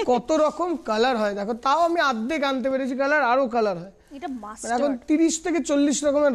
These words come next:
Speaker 1: র-, রং পাবে তুমি বেনারসি আমার
Speaker 2: একদম
Speaker 1: কাছে।
Speaker 2: পাড় দেখুন, লাল, তার মধ্যে সবুজ লাল দিয়ে মিনে, আর মাস্টার্ড ইয়েলো হচ্ছে এটা বেস। মাস্টার্ড ইয়েলোটা প্রপার না, তার সাথে
Speaker 1: এখানে
Speaker 2: গ্রিন টাচ
Speaker 1: গ্রিন
Speaker 2: আছে।
Speaker 1: টাচ আছে, মাস্টার্ড ইয়েলোর সঙ্গে গ্রিন ডুয়াল টোন একটা টাচ
Speaker 2: গ্রিনটা
Speaker 1: আছে,
Speaker 2: বোঝা
Speaker 1: লেমন
Speaker 2: যাচ্ছে।
Speaker 1: গ্রিন একটা, লেমন, লেমন ইয়েলো,
Speaker 2: গ্রিনটা
Speaker 1: সরি।
Speaker 2: বোঝা যাচ্ছে।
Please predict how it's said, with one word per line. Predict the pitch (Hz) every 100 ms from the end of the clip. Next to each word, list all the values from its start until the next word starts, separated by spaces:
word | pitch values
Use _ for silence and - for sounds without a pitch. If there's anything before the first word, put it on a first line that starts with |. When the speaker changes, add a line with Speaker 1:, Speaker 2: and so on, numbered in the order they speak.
| 226
Speaker 1:
র-, | 196 214 214
রং | 233 247 233
পাবে | 226 214
তুমি | 226 214
বেনারসি | 202 180 185 190 214
আমার | 185 262
Speaker 2:
একদম | 262 330
Speaker 1:
কাছে। | 254
Speaker 2:
পাড় | 262 247 247
দেখুন, | 339 339 262 240
লাল, | 240 254 330 370 -
তার | 254
মধ্যে | 247 262 349
সবুজ | - 254 277 285
লাল | 302 277 277
দিয়ে | 330
মিনে, | 302 262 269 427
আর | 359 226
মাস্টার্ড | 220 - 370 359
ইয়েলো | 370 370
হচ্ছে | 381 403
এটা | 427 285 240
বেস। | 240 240 - - 247
মাস্টার্ড | 269 277 415
ইয়েলোটা | 427 466 494 508
প্রপার | 349 320 403
না, | 349
তার | 262
সাথে | 330
Speaker 1:
এখানে | 392 240
Speaker 2:
গ্রিন | 320 285
টাচ | 240 269
Speaker 1:
গ্রিন | 302 320
Speaker 2:
আছে। | 285
Speaker 1:
টাচ | 294 240 233
আছে, | 196 220
মাস্টার্ড | 220 -
ইয়েলোর | 277 285 247
সঙ্গে | 311 202
গ্রিন | 247 294 277
ডুয়াল | 220 262 294 269
টোন | 302 294
একটা | 262 294 247
টাচ | 247
Speaker 2:
গ্রিনটা | - 254
Speaker 1:
আছে, | 294
Speaker 2:
বোঝা |
Speaker 1:
লেমন | 320 330 359
Speaker 2:
যাচ্ছে। | 311
Speaker 1:
গ্রিন | 294 285
একটা, | 254 - 247 233
লেমন, | 247 262 269 262 254
লেমন | 277 311 302
ইয়েলো, | 254 185
Speaker 2:
গ্রিনটা | 165 - - 233 247
Speaker 1:
সরি। | 254 202
Speaker 2:
বোঝা | 175
যাচ্ছে। | 233